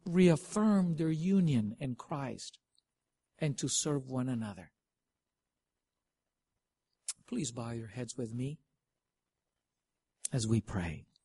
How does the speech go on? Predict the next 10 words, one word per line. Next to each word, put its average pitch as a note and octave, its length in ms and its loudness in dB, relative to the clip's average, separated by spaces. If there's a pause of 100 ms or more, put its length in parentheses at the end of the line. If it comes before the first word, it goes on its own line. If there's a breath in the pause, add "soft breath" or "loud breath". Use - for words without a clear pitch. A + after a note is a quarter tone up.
(120)
Dear F#3+ 160 8
Father, D#3+ 540 6 (4000)
I D#3+ 180 8
cannot D#3 720 4
produce C#3+ 640 4 (960)
holiness C3 720 6
or C3+ 80 2
sanctification. A2+ 1160 0 (1600)
You B2+ 320 4
do. F#2 360 -2